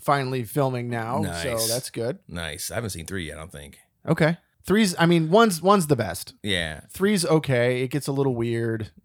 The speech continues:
Speaker 2: I'll,
Speaker 1: but
Speaker 2: I'll probably watch him again.
Speaker 1: it's still good. You know, it's John Wick. It's,
Speaker 2: Yeah.
Speaker 1: it's him kicking ass for an hour and a
Speaker 2: Mm-hmm.
Speaker 1: half.
Speaker 2: Now we get a little flashback here. We go two years earlier. We're in
Speaker 1: Oh,
Speaker 2: London.
Speaker 1: yeah, yeah, yeah.
Speaker 2: Yeah, we're, now we're in London.
Speaker 1: Mm-hmm.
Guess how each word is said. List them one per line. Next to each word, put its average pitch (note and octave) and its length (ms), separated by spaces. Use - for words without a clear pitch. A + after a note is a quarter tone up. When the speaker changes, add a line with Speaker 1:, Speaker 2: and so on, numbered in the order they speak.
Speaker 2:
I'll, A2+ 60
Speaker 1:
but G2+ 140
Speaker 2:
I'll - 60
probably D2 220
watch B1+ 160
him - 80
again. B1+ 160
Speaker 1:
it's E3 100
still G3 160
good. G#2 300
You F3 140
know, G#2+ 100
it's - 120
John A2+ 260
Wick. F#2+ 240
It's, G2 80
Speaker 2:
Yeah. F#2 240
Speaker 1:
it's D#3+ 160
him D3+ 180
kicking C3+ 300
ass A#2+ 320
for A#2 400
an C3 120
hour A#2+ 180
and A2 80
a - 20
Speaker 2:
Mm-hmm. A2+ 100
Speaker 1:
half. A2+ 400
Speaker 2:
Now G2+ 340
we A#2+ 140
get G#2 100
a G#2 60
little A2+ 140
flashback F2+ 560
here. - 220
We G2 80
go F#2+ 140
two C3+ 240
years C#3+ 240
earlier. F#2 480
We're F2+ 180
in G#2 160
Speaker 1:
Oh, F#3+ 140
Speaker 2:
London. F#3 100
Speaker 1:
yeah, E3 220
yeah, B2 180
yeah. A#2+ 140
Speaker 2:
Yeah, D#2+ 240
we're, E2+ 100
now F#2 220
we're A2 80
in A#2 140
London. G2 340
Speaker 1:
Mm-hmm. C3+ 300